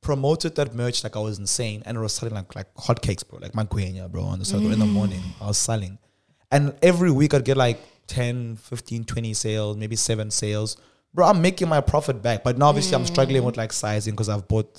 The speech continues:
Speaker 1: the stock. I on-, I only have mediums left. This person wants an extra, extra large,
Speaker 2: Mm.
Speaker 1: an extra, extra, extra small.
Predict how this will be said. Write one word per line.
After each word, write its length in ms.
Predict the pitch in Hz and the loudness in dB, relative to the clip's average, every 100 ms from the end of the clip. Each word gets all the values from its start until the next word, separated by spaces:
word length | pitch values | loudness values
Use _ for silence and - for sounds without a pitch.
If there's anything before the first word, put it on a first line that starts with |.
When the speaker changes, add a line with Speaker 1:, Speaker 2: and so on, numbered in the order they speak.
| - | -6
Speaker 1:
the 100 | 107 | -6
stock. 360 | - 104 104 | -2 -2 -2
I 100 | 101 101 | -2 -2
on-, 160 | 107 | -2
I 80 | 95 | 0
only 180 | 107 113 | 0 2
have 180 | 107 92 | 0 -2
mediums 380 | 98 104 101 98 | -2 -2 -4 -4
left. 240 | 98 95 | -6 -6
This 100 | 92 | -10
person 280 | - 95 101 | -8 -8 -8
wants 140 | 101 | -8
an 100 | 104 - | -8 -8
extra, 260 | 110 - | -8 -8
extra 240 | 98 - 98 | -6 -6 -4
large, 420 | 104 92 120 185 | -6 -6 -8 -10
Speaker 2:
Mm. 600 | 180 175 175 175 170 175 | -8 -8 -8 -8 -10 -8
Speaker 1:
an 60 | 92 | -6
extra, 260 | - 90 | -6 -6
extra, 260 | - - 82 | -10 -8 -8
extra 220 | - 76 | -8 -8
small. 360 | - 90 82 | -8 -6 -8